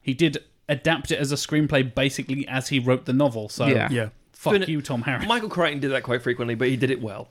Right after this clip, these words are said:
Speaker 2: Yeah.
Speaker 1: Yeah. Yeah.
Speaker 3: Ish.
Speaker 1: Ish. <laughs> So, couple of, uh, initial things to address.
Speaker 3: Yes.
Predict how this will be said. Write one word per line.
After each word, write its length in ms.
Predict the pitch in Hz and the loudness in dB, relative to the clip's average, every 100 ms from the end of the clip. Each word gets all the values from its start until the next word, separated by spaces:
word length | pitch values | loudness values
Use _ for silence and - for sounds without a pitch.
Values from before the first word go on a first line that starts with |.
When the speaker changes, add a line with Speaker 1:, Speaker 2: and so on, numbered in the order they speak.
| - | -6
Speaker 2:
Yeah. 200 | 104 131 | -2 -2
Speaker 1:
Yeah. 160 | 113 101 - - | -4 -8 -12 -12
Yeah. 120 | 117 104 - _ - | -12 -14 -16 _ -6
Speaker 3:
Ish. 320 | 123 - - _ _ _ _ _ _ | -4 -6 -16 _ _ _ _ _ _
Speaker 1:
Ish. 260 | - 101 - _ - _ _ _ _ | -10 -10 -12 _ -20 _ _ _ _
<laughs> 560 | _ _ 151 - 151 156 | _ _ -14 -6 -4 -2
So, 320 | - 165 107 - - - _ _ _ _ _ _ _ _ _ - | 2 2 0 -8 -20 -20 _ _ _ _ _ _ _ _ _ -2
couple 240 | 190 180 | -2 -2
of, 140 | 156 | -2
uh, 40 | 151 123 | -4 -2
initial 400 | 156 180 190 180 | 0 2 0 -2
things 260 | 165 151 147 | -2 -2 -2
to 100 | 147 | -2
address. 460 | 123 117 117 - - | -2 -4 -6 -4 2
Speaker 3:
Yes. 220 | 135 | 2